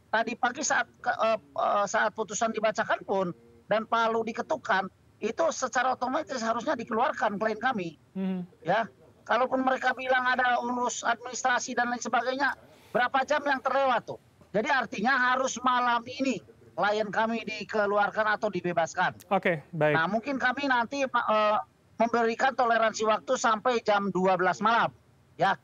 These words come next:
Speaker 2: Oke,
Speaker 1: karena
Speaker 2: baik.
Speaker 1: batas satu hari itu adalah jam dua belas malam.
Speaker 2: Baik, Pak Mokhtar,
Speaker 1: Betul.
Speaker 2: saya ingin, eh, juga menanyakan soal bagaimana isi amarnya. Salah satu poin yang kemudian kami publik dapatkan adalah soal memulihkan harkat dan martabat Peggy,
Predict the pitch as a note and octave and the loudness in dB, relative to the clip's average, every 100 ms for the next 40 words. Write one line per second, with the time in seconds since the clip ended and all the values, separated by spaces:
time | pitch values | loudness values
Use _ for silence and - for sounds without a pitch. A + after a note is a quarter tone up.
0 | _ G3 F#3+ F#3 A#3+ E3+ E3 G3 - G#3 | _ 0 2 2 2 4 4 4 0 0
1 | F3+ F#3 F#3 A#3+ B3+ F#3 A3 G3 E3+ D#3+ | 0 0 0 0 2 2 2 0 0 0
2 | D#3+ D#3 D#3 D3+ C3 - _ F3 F3+ - | 0 0 0 0 -2 -6 _ 2 2 0
3 | - A3 A3 A3+ A#3+ F3 B3+ B3 C4 C4 | -2 2 4 6 4 4 4 4 4 4
4 | B3+ B3 A3+ G#3+ G#3+ G#3 G3+ G3 E3+ G3 | 2 2 4 4 4 4 4 2 2 4
5 | A3+ A3 G3 F#3 F3+ A3 A3 G#3 F#3+ F#3 | 4 4 0 0 0 -2 0 2 4 4
6 | F#3 E3 E3+ E3+ E3+ E3 F3+ G3+ G3 - | 4 2 2 2 0 0 0 0 -2 -4
7 | A3 F#3+ F3 F3 F3 D3+ D3+ F3+ F3+ G3+ | 0 0 2 2 2 0 2 2 2 2
8 | D4+ B3 G#3 G3+ F#3+ F3+ F3+ F3+ F3 F3 | 2 2 4 4 2 0 2 2 2 2
9 | G#3 G#3 F3 E3 D#3+ - D3+ G3+ E3+ D#3+ | 2 0 0 2 2 2 0 2 2 2
10 | F3+ E3+ F#3 G#3 - - - F#3 G3 G3+ | 2 4 4 2 -2 -20 -2 2 4 4
11 | G#3 A#3 A3 E3+ G3 F#3+ A3+ - F3+ F3+ | 4 2 0 2 0 0 -2 0 0 2
12 | F3 F3+ F3+ D#3+ D#3 F3 C#3+ C3+ F#3 | 0 0 0 0 0 -2 -2 -4 -6